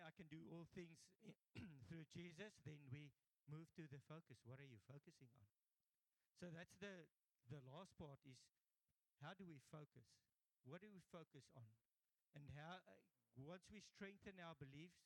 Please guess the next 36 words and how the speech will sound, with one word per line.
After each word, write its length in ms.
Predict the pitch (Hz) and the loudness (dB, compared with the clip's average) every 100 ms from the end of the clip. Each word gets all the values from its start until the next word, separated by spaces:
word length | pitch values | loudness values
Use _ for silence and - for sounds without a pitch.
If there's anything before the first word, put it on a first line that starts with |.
| - _ _ _ _ _ - | -20 _ _ _ _ _ -2
the 80 | |
point 240 | - 190 185 | 2 2 2
is 160 | 151 - | -6 -2
to 80 | 165 | -2
strengthen 560 | - - 185 175 190 165 | -2 -2 -2 0 -4 0
our 160 | 160 151 139 | 2 2 2
beliefs, 320 | 127 135 117 135 | 0 -2 -4 -2
and 80 | 143 | 0
that 160 | 160 | 0
we 80 | 185 165 | -2 -2
need 160 | 156 | -4
to 160 | - 147 131 131 | -4 -4 -2 0
help 160 | 160 - | 0 -2
from 160 | 165 143 | -4 0
one 240 | 135 139 | -2 -2
another. 320 | 123 123 156 214 _ - - - | -2 0 0 -4 _ -20 -6 0
That's 160 | 202 233 | 0 2
why 160 | 240 233 208 202 | 0 0 -4 -4
we 100 | 202 | 0
come 180 | 220 214 - | 0 -2 -2
to 80 | 190 | -4
church, 300 | 240 262 - - - _ _ _ - | -2 -4 -4 -14 -20 _ _ _ 0
to 80 | 180 | 2
the 140 | 160 - | 2 2
church 200 | 208 175 - - | -4 -4 -6 0
service, 400 | 226 208 107 - - - _ _ _ _ _ _ | 0 0 -4 -8 -14 -18 _ _ _ _ _ _
so 80 | 196 | 2
that 160 | 185 - | 2 2
we 160 | 190 | 2
can 160 | - 185 160 | 2 0 2
get 160 | 185 _ _ _ | 0 _ _ _
the 60 | 131 110 | 0 4
word, 300 | 170 185 180 | 6 4 0
we 140 | 147 - | -2 0
can, 140 | 156 139 - - _ 170 156 | -2 -2 -12 -20 _ -14 -6
you 160 | 143 | 0